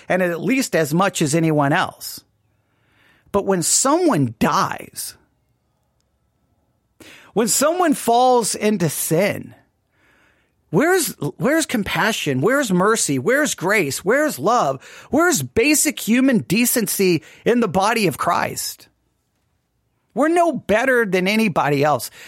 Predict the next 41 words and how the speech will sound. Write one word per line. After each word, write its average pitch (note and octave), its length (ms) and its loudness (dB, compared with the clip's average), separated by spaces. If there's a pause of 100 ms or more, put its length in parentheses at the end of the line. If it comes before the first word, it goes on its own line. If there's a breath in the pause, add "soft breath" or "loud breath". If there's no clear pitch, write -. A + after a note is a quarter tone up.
(140 loud breath)
It, A3 160 2 (180)
I, A#3 120 -2
it, A3 180 -2
it's A#3+ 220 -2
just D#4 180 0
another B3 380 0
piece G3+ 520 -6
of G3 160 -4
evidence E3 540 -2 (300 loud breath)
that F#3+ 120 0
just A3 200 -2
shows A3+ 340 0
me F#3 100 -2
I'm D#3+ 120 0
so B3+ 280 0
tired G3+ 300 0
of F3+ 80 -4
Christians F#3+ 400 -4
claiming F3+ 380 -2
that F3+ 140 2
when A3+ 220 0
we A3+ 140 -4
become B3 320 -2
saved, A#3+ 400 0
we're A#3+ 100 0
freed B3+ 400 -6
from B3 180 0
the C4 60 0
power B3 380 0
of B3 80 -2
sin B3+ 240 -2
and B3 100 -2
we B3+ 160 -4
can B3+ 200 -6
do B3 160 -2
this B3+ 240 -2
and A3 100 -4
we C4 140 -6
can C4+ 180 -4
do B3 160 0
that. A#3+ 300 0